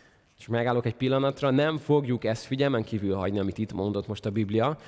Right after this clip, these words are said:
de vissza fogunk majd rá térni, amikor erre majd visszautal az Abcsel, hogy ebből aztán lesz egy kis bonyodalom. Amikor ugye ő most úgy dönt, hogy elmegy, nem biztosra tudjuk az okát,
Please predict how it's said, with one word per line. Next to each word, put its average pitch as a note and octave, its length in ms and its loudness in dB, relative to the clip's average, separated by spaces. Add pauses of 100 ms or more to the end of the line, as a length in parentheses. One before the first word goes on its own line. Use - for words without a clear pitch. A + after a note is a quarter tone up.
(140)
de B2 120 4
vissza D#3 240 -2
fogunk C3+ 220 2
majd B2+ 180 4
rá B2 120 4
térni, D3 640 2
amikor A#2+ 420 2
erre B2 180 2
majd B2 160 2
visszautal A#2+ 520 0
az A2+ 120 2
Abcsel, B2 560 2
hogy A2+ 240 0
ebből F3 400 2
aztán B2 460 0
lesz C3 220 0
egy B2 80 0
kis A#2 180 -2
bonyodalom. G#2 720 0 (360)
Amikor B2 480 2
ugye A#2+ 160 2
ő A#2 100 4
most A2+ 320 -2
úgy C#3 140 2
dönt, A#2 180 2
hogy G#2 120 -4
elmegy, A2+ 480 2
nem B2 260 2
biztosra A2 420 -6
tudjuk G#2+ 280 -2
az G#2+ 120 0
okát, D#3 480 -2